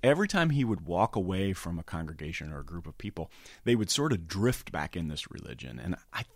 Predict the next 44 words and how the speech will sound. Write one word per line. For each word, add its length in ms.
think 260
this 160
is 140
what 180
happens 420
to 100
churches 360
still. 440
And 100
without 300
Paul 240
writing 300
to 60
us 120
on 80
a 60
regular 300
basis, 380
we 80
have 140
to 80
read 300
those 160
letters 340
again, 240
and 100
we 80
have 160
to 80
be 160
reminded 600
of 160
what 180
we're 80
supposed 400
to 80
be 280
and 80
who 120
we're 120
supposed 400
to 60
be. 220
But 200